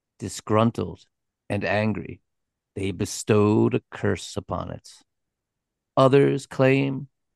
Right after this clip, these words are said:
it is situated atop a Native American burial ground. Some even say that ancient magical stones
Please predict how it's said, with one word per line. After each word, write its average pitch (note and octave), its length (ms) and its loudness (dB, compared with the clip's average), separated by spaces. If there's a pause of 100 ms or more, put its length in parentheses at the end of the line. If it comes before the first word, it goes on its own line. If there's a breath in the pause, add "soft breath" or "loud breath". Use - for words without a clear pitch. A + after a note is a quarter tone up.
it A2+ 100 -2
is A2 140 0
situated A2 720 2
atop G#2 440 -4 (400)
a G#2+ 60 -2
Native G#2 380 4
American F#2+ 540 0
burial F#2 380 0
ground. - 440 -12 (880)
Some D3 520 6
even B2+ 260 4
say G#2+ 500 -2 (580)
that A2+ 300 0
ancient C3 520 2 (380)
magical A2 640 2
stones F#2+ 920 -2